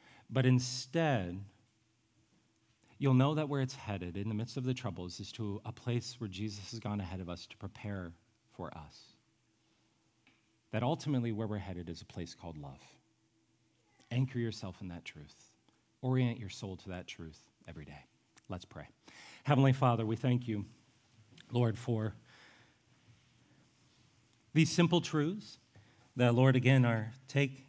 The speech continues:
so much time to sink into our bones. Lord, would you help us for that, that reality of the destination,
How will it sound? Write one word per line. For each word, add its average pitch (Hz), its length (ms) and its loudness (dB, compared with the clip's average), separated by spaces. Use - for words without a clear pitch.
so - 160 -6
much 135 180 2
time 139 200 2
to 127 60 4
sink 127 220 -2
into 123 180 2
our 113 60 -2
bones. 113 280 -2
Lord, 113 160 -2
would 110 160 -4
you 135 100 0
help 127 380 -2
us 113 260 -6
for 139 180 4
that, 123 320 2
that 104 180 -4
reality 127 720 2
of 123 100 2
the 123 100 -2
destination, 120 840 -2